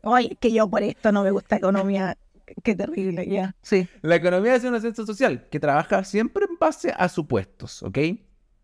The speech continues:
Speaker 2: Trabaja con la sociedad, por algo es una ciencia social.
Speaker 1: Claro.
Speaker 2: ¿Qué estudia esta ciencia? Estudia cómo nosotros las personas,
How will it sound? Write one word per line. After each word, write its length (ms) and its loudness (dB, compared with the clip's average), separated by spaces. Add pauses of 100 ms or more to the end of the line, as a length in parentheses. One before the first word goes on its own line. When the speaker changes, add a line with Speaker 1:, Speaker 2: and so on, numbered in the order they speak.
(760)
Speaker 2:
Trabaja 360 2
con 160 2
la 100 0
sociedad, 420 0
por 100 -2
algo 200 0
es 120 -8
una 160 0
ciencia 500 -6
social. 440 -2
Speaker 1:
Claro. 300 2 (260)
Speaker 2:
¿Qué 100 2
estudia 580 0
esta 220 -2
ciencia? 540 -6 (720)
Estudia 560 0
cómo 200 0
nosotros 340 -2
las 140 2
personas, 680 -2